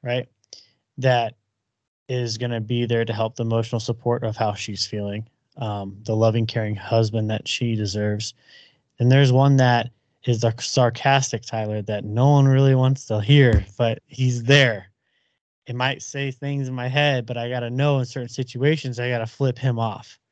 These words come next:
I gotta just turn him off. He can't come out. Or I got my third profile is the,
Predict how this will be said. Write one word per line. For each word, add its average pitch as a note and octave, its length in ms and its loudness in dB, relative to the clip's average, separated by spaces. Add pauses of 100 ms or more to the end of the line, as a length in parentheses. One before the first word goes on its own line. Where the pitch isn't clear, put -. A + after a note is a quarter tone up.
(340)
I A2+ 60 -8
gotta A2+ 180 -4
just G#2+ 240 -10
turn B2 220 -4
him C3 120 2
off. B2 220 0
He A#2+ 140 -8
can't A2+ 260 -6
come G#2+ 140 -8
out. G2 240 -12 (540)
Or A#2+ 540 2 (540)
I A#2 80 0
got A2+ 180 -2
my C3+ 140 -2
third C#3+ 320 4
profile B2+ 720 2
is A#2 240 -2
the, A2+ 320 -4